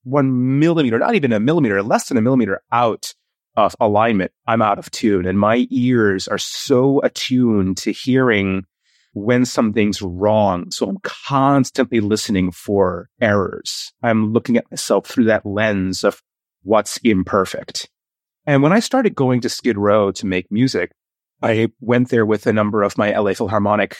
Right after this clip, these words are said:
colleagues. I was a member of the L A Phil for eleven years. I joined the orchestra in two thousand seven. And, um, when I started going to Skid Row, it was from that lens of, "We're gonna give you, this audience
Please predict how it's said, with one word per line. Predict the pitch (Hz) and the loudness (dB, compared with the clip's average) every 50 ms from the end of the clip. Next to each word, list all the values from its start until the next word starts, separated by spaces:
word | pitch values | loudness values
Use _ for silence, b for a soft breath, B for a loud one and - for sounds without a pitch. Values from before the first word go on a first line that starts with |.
| - | -12
colleagues. | - - 107 104 107 107 98 92 - | -6 -2 0 2 2 2 0 0 2
I | 104 | 2
was | 101 98 107 | 2 2 0
a | 104 | 0
member | 104 110 110 101 104 107 | 0 0 0 0 -2 -4
of | 92 - | -4 -2
the | 113 95 | -2 0
L | 101 101 98 | 0 0 0
A | 95 | -2
Phil | - - 117 107 98 95 95 | -2 0 0 2 2 0 -2
for | - - - 101 95 95 - _ _ _ _ _ - | -6 -6 -4 -2 -2 -2 -4 _ _ _ _ _ -2
eleven | 110 104 104 107 107 101 95 | 0 2 2 2 2 0 0
years. | 95 104 101 101 90 101 | 2 2 2 2 0 0
I | 95 | -2
joined | 92 - 110 101 98 | -2 0 2 2 2
the | 101 | 2
orchestra | 98 98 101 - - - - - 104 87 | 2 0 0 -2 -4 -6 -2 0 2 2
in | 87 92 92 85 80 | 2 0 -2 -4 -4
two | - - 101 | -4 -4 -2
thousand | - 92 90 - - 80 | 0 0 -2 -2 -6 -10
seven. | - - 135 151 139 107 95 92 _ b b b b b b b b _ _ - | -4 -2 0 0 0 -2 -6 -8 _ b b b b b b b b _ _ -2
And, | 127 120 120 123 120 117 113 110 104 - 120 | 0 0 2 2 4 4 4 2 2 2 2
um, | 107 107 110 - | 2 2 2 0
when | 131 139 139 | 0 0 0
I | 127 | 0
started | - - - 147 135 - | 0 0 0 0 0 0
going | - 143 143 143 131 | 0 0 -2 0 -2
to | 120 | -2
Skid | - - - - 135 127 107 | -4 -6 -4 -2 -2 -2 0
Row, | 104 113 143 185 196 170 135 117 110 107 107 - _ _ _ _ _ _ _ - | 0 0 2 2 4 2 2 2 0 -2 -4 -8 _ _ _ _ _ _ _ -2
it | 156 160 - | -2 -2 0
was | 151 139 - | 0 -2 -4
from | - - 139 131 | -2 -2 0 2
that | 127 120 - 123 | 2 2 0 0
lens | 113 120 120 120 117 110 110 104 - - | 0 0 0 0 0 0 -2 -2 -2 0
of, | 117 104 - - - _ _ | 0 0 -2 -4 -10 _ _
"We're | - 160 180 | -2 0 0
gonna | 175 185 151 135 120 | 2 2 2 0 0
give | 98 - 139 131 127 107 98 | 0 0 0 0 0 -2 -4
you, | 90 98 101 117 131 135 120 104 95 90 90 92 101 113 - | -6 -4 0 2 2 4 4 2 2 0 -2 -4 -6 -6 -4
this | 117 107 - - - | -4 -4 -4 -4 -2
audience | 120 117 110 107 110 104 98 92 92 92 - - | 0 2 2 2 2 2 2 2 0 -2 -4 -8